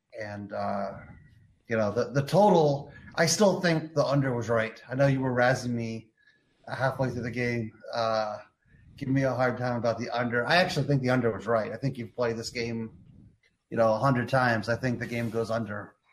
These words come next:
more than it goes, uh, over. But, man, how much money do you think, well, he's, uh, he's not gonna be in the draft this year 'cause he still has one more year of football, but how much money do you think Tua cost himself if he, if he was going into the draft this year?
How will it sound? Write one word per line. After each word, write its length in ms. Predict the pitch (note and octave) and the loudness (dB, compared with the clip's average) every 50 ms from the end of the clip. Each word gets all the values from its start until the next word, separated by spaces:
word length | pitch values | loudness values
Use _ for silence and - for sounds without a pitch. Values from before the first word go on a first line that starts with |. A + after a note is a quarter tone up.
| _ _ _ _ - | _ _ _ _ -4
more 200 | A#2 A#2 A2+ A2 | 0 0 0 0
than 140 | A2 A2 A2+ | -2 -4 -6
it 140 | G#2+ F#2+ | -6 -6
goes, 380 | A2 A2+ A2 G#2 G#2 G2+ G#2 - | -4 -4 -4 -4 -6 -10 -10 -8
uh, 180 | A2+ A2 G#2+ G2+ | -6 -4 -4 -2
over. 400 | G#2+ B2 A#2 G2 G#2 G2+ G2 - - | -2 -2 -4 -4 -6 -10 -10 -6 -6
But, 260 | G#2 G#2+ - - - - - _ _ _ - - - _ - | -6 -6 -6 -8 -14 -20 -20 _ _ _ -20 -20 -20 _ -2
man, 460 | - C#3 D#3+ E3 D3 B2 A#2 A2 - - _ _ _ _ _ _ _ - | 2 2 4 4 4 2 0 -2 -6 -10 _ _ _ _ _ _ _ -2
how 140 | - F#3+ | 2 4
much 220 | A#3 C#4 C#4+ - F3 | 6 6 4 4 4
money 300 | D#3+ F3 G#3 A#3+ G#3 D3 | 4 6 6 6 6 4
do 80 | B2 B2+ | 4 4
you 260 | C3+ D#3 D#3+ D#3 D#3 | 4 4 4 2 0
think, 360 | - E3 D#3 D3 - - - | 0 0 0 0 -2 -2 0
well, 160 | D3+ D#3+ D3+ | 2 4 4
he's, 200 | D3 D#3+ - - - - - - | 4 4 2 -2 -6 -14 -12 -4
uh, 120 | - C#3+ C3+ | 0 2 4
he's 160 | D#3 E3 D#3 | 4 4 4
not 140 | G#3 G#3 G3+ | 4 2 2
gonna 140 | - F3 D#3 | 2 2 2
be 80 | D3+ | 2
in 60 | C#3+ | 2
the 80 | B2+ B2 | 2 2
draft 360 | A2+ C3 C3+ C3 - - - | 2 4 4 4 2 0 -6
this 180 | B2 A#2 - - | -10 -10 -6 -4
year 160 | C3 A#2+ A2 | -4 -4 -4
'cause 180 | G2 - G#2 - | -6 -8 -14 -12
he 120 | B2 A2+ | -12 -12
still 240 | - - - B2+ B2 | -10 -8 -6 -6 -6
has 120 | A#2+ A2 | -6 -6
one 220 | A2 A#2+ B2 A#2+ A#2+ | -4 -4 -4 -2 -2
more 220 | A#2 A#2 A2+ A2 | -2 -4 -4 -4
year 420 | A2 A#2 A#2 A2+ A2+ A2 G#2+ - - - - - - - - - - _ _ _ | -6 -6 -4 -4 -4 -6 -8 -12 -18 -20 -20 -20 -20 -20 -20 -20 -20 _ _ _
of 160 | - - A2+ - _ _ _ _ - | -14 -14 -14 -14 _ _ _ _ 0
football, 400 | D3 D3 C#3+ - A2 G#2 G2+ G2 | 0 2 2 2 0 0 0 0
but 200 | - - - - | -4 -6 -6 -4
how 80 | E3+ | -2
much 220 | G#3+ C4 - - C#3+ | -2 -2 -2 -2 0
money 320 | C3+ D3 E3+ F3+ E3+ D3+ | 0 2 2 2 0 0
do 80 | B2 B2 | -2 -2
you 120 | C3 C#3+ | -4 -6
think 320 | C#3 - D#3 C#3 - - - | -6 -6 -8 -8 -8 -8 -4
Tua 520 | - E3+ E3+ D#3 B2+ A2+ G#2+ - - - - - - - - - - _ _ _ _ _ _ | -2 0 2 4 2 2 0 -4 -6 -10 -18 -20 -20 -20 -20 -20 -20 _ _ _ _ _ _
cost 320 | - D3+ D#3 D#3+ D3+ - - | 0 2 2 2 0 -2 -4
himself 600 | C3 A2+ - - A#2+ A2 G2+ - - - _ _ - | -4 -4 -2 -2 -2 -2 -2 -4 -8 -14 _ _ -16
if 140 | C3 A#2+ - | -14 -8 -4
he, 280 | C#3 C#3 C3+ C3 - C3 | -2 -2 -2 -4 -6 -8
if 100 | C3+ C3+ | -8 -4
he 120 | D3 D3+ | 0 2
was 320 | C#3+ C#3+ D3+ D3+ D#3 D3+ A#2+ | 4 6 8 8 6 6 4
going 260 | B2+ C3+ B2+ A#2+ A#2 | 0 -4 -4 -4 -4
into 180 | A#2 A#2 A2+ A2+ | -6 -6 -8 -8
the 100 | A2 G2+ | -10 -6
draft 440 | G#2+ A2+ A2 G#2+ G#2+ G#2 - _ | -4 -2 -2 -2 -4 -8 -14 _
this 220 | - G#2+ - - - | -20 -18 -16 -14 -12
year? 240 | A2+ G#2 G2 F#2+ | -12 -12 -12 -12